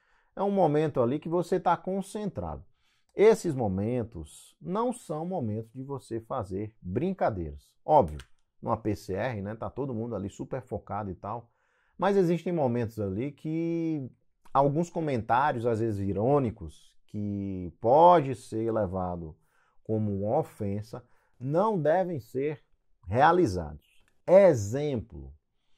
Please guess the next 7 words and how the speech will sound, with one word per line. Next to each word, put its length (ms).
eu 160
estava 480
dando 560
a 60
aula 320
da 100
pós-graduação 1000